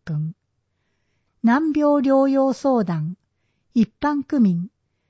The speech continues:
十六日月曜十三時三十分から十五時三十分。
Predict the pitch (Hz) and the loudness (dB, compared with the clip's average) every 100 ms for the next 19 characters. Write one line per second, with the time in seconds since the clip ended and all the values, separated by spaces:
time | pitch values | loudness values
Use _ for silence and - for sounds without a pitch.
0 | _ 269 302 311 294 294 277 254 262 220 | _ 0 0 0 0 2 2 0 -2 -2
1 | 208 - 285 269 190 170 262 294 302 285 | -4 -2 -2 0 -2 -2 -2 -2 -2 -2
2 | 208 175 254 254 240 240 - 202 185 180 | -2 -4 -2 -2 -4 -8 -6 -2 -2 -2
3 | 175 170 294 277 202 175 185 - 240 240 | -6 -2 -2 -2 -2 -4 -4 -2 -2 0
4 | 226 _ - 170 160 | -2 _ -10 -6 -6